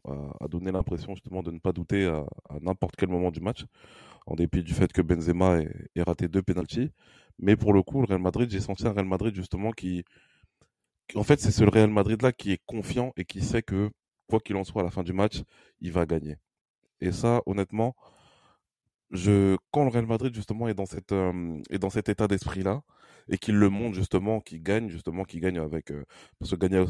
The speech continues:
à Osasuna, parce qu'Osasuna était quand même sur une série qui était un petit peu, euh,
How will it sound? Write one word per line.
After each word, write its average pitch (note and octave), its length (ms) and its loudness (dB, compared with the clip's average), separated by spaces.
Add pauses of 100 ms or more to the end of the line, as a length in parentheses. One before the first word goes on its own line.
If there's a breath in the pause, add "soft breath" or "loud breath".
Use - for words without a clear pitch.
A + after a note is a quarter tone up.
à F#2 80 2
Osasuna, F2 400 2
parce - 120 0
qu'Osasuna F2 440 0
était F#2 160 0
quand F2 120 -4
même F2+ 100 -4
sur E2 160 -8
une E2+ 100 -10
série F2 320 -4
qui - 80 -6
était E2+ 220 -2
un D#2+ 80 -2
petit D#2+ 160 -14
peu, F2+ 120 -6
euh, E2 240 0